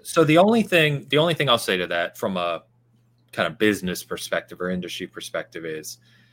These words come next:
for their fiscal year reporting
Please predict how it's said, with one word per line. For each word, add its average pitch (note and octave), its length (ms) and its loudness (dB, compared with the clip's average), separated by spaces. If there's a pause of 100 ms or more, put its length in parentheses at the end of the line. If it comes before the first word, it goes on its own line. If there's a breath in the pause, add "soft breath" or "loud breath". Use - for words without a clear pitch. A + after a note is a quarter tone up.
(720)
for B2+ 260 6
their A2+ 140 6
fiscal D#3 560 4
year A#2 240 4
reporting G2 600 -4